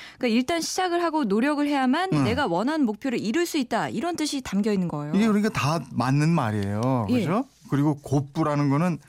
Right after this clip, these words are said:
Speaker 2: 컵의 일본식 발음이죠.
Speaker 1: 그렇죠.
Speaker 2: 네. 참 그, 저, 참 저 뜻이 좋고
Speaker 1: <laughs>
Speaker 2: 잘 알겠는데 왜 하필이면 인천 앞바다냐 이거죠. 부산
Speaker 1: 예.
Speaker 2: 앞바다도 있고 뭐 목포 앞바다, 여수 앞바다 뭐 많은데
Speaker 1: 왜 많은데요?
Speaker 2: 왜 인천 앞바다에 사이다냐?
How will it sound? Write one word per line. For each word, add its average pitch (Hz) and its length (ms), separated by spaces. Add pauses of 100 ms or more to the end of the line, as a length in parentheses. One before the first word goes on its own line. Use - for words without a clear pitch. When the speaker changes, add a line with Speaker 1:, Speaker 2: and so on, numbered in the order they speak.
(200)
Speaker 2:
컵의 196 460
일본식 143 680
발음이죠. 110 460 (180)
Speaker 1:
그렇죠. 190 380
Speaker 2:
네. 92 280 (560)
참 160 300
그, 139 280 (140)
저, 131 380 (140)
참 147 400 (100)
저 123 240
뜻이 165 220
좋고 120 540
Speaker 1:
<laughs> - 20
Speaker 2:
잘 131 160
알겠는데 120 480
왜 156 100
하필이면 185 640 (340)
인천 165 320
앞바다냐 143 440
이거죠. 117 380 (120)
부산 147 240
Speaker 1:
예. 147 160
Speaker 2:
앞바다도 131 380
있고 123 200
뭐 127 380 (340)
목포 143 420
앞바다, 123 380
여수 123 320
앞바다 120 400
뭐 120 100
많은데 113 640
Speaker 1:
왜 - 80
많은데요? 170 500
Speaker 2:
왜 139 140
인천 139 260
앞바다에 127 440
사이다냐? 131 840